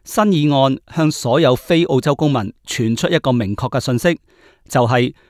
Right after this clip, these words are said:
澳洲社區唔會容忍犯咗呢啲罪行嘅外國人。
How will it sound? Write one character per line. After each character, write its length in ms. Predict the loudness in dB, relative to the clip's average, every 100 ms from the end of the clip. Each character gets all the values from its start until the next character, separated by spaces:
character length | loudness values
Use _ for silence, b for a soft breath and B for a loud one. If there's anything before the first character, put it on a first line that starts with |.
| b
澳 140 | 0 2
洲 160 | 0
社 160 | 0 -2
區 340 | -2 -2 -2 -4 _
唔 180 | 0 2
會 120 | 2
容 140 | 0
忍 240 | 0 0 -2 _
犯 180 | -4 -2
咗 100 | 0
呢 100 | 2 2
啲 120 | 2
罪 220 | 0 -2
行 180 | -2 -2
嘅 160 | -2 -2
外 80 | -4
國 140 | -2 -4
人。 320 | -4 -6 -6